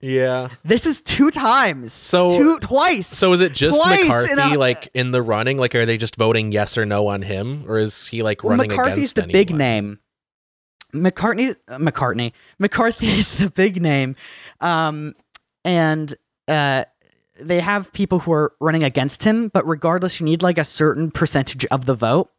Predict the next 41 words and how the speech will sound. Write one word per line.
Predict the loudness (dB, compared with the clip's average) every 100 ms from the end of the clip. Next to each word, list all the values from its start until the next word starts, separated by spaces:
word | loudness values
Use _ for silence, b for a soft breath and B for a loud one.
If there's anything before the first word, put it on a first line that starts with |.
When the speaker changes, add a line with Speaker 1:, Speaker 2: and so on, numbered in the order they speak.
| -6
Speaker 2:
McCarthy | -4 -2 -2 -2 -6
has, | -4 -2 -2 -2
like, | -4 -2
a |
majority, | -4 0 2 2 -2 -8 -16 _ _ _ _ -12
Speaker 1:
Mm. | -4
Speaker 2:
um, | -2 0 -2 -6 -14 -18 _ _ _ _
but | -4 -4
not | -2 -2 -2
enough | -4 -2
of | -2
a |
majority | -2 0 2 2 0
to |
become | -6 -4 -4
speaker. | 0 2 2 -2 -4 -12 _ _ _ _ _ _ _ _
Speaker 1:
Yeah. | -8 0
Speaker 2:
By | 2 2
the |
way, | 0
you | -2
need | -2 -2
a |
majority | -2 0 0 0
of | -2
Congress, | -2 0 0 -2 -4 0
not | 0 0
just | 0
a | 0
majority | 2 2 2 2
of | -2
the |
G | -2 0
O | 0
P. | 0 -6 -6 -12 _ -8
Speaker 1:
Right. | -2 0 0 -2 -6
Speaker 2:
Right? | -4 -2 0 -2 -4 _ _
So | -10 -2 -2 0 0
already | 0 2 0 0
we | -2 -4
know | -2 0 0 -2 -8